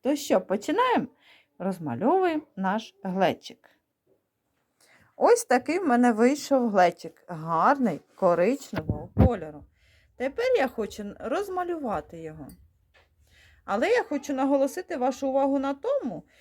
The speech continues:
що глечик наш п-, потрібен, потрібно, щоб трішечки підсох, висох. Тоді тільки можна малювати на ньому. Я буду малювати на вологому.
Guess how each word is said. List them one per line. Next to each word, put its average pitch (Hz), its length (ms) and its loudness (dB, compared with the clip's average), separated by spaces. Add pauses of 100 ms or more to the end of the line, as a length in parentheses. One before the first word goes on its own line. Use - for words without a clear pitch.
(180)
що 285 560 0
глечик 269 640 -2
наш 190 340 -10
п-, - 140 -20 (180)
потрібен, 330 580 -4 (260)
потрібно, 320 440 0
щоб 247 180 -8
трішечки 302 640 -10
підсох, - 800 -6
висох. 214 560 -4 (1300)
Тоді 233 320 -2
тільки 220 380 -6
можна 254 380 -2
малювати 226 560 -2
на 160 100 -16
ньому. 151 260 -14 (260)
Я 269 240 -2
буду 285 240 -4
малювати 233 580 -2
на 220 280 -4
вологому. 190 840 -2